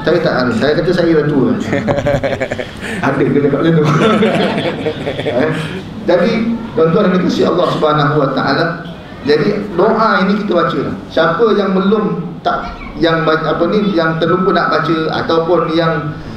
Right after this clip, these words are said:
dah umur enam puluh tapi belum baca, umur empat puluh tahun baca ni. Ini doa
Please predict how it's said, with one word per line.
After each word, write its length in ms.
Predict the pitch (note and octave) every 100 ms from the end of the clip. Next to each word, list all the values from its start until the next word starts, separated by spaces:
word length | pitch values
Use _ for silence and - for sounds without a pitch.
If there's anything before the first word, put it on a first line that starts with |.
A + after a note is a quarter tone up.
| -
dah 240 | D#3 E3+ D#3
umur 240 | E3+ E3
enam 180 | E3+ E3
puluh 160 | E3 D3+
tapi 160 | D#3+ E3+
belum 240 | F3 E3+
baca, 260 | D#3+ E3 D#3 D#3 D#3
umur 240 | E3+ F3
empat 100 | E3+ E3+
puluh 120 | E3
tahun 180 | E3+ F3+ F3+
baca 220 | E3 F3
ni. 100 | - -
Ini 80 | -
doa 480 | F3+ F3+ F#3+ -